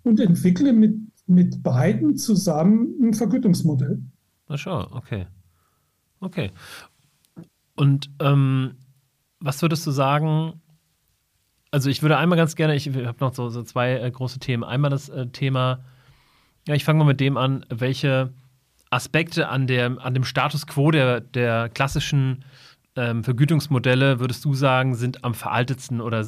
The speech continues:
Speaker 2: am, am meisten, ähm, optimierungsbedürftig?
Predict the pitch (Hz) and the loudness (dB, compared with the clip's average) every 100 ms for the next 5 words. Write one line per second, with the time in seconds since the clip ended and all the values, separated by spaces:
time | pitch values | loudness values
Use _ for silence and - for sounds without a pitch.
0 | - 117 120 117 113 120 127 - 123 120 | -6 -8 -6 -4 -2 0 -2 -2 -2 -2
1 | - _ _ _ _ 120 113 113 110 113 | -8 _ _ _ _ -2 0 0 -2 -2
2 | - - 139 135 139 139 - - - 110 | -4 0 4 6 4 2 -2 -10 -6 -2
3 | 110 98 - 92 - - | 0 -2 -6 -10 -10 -18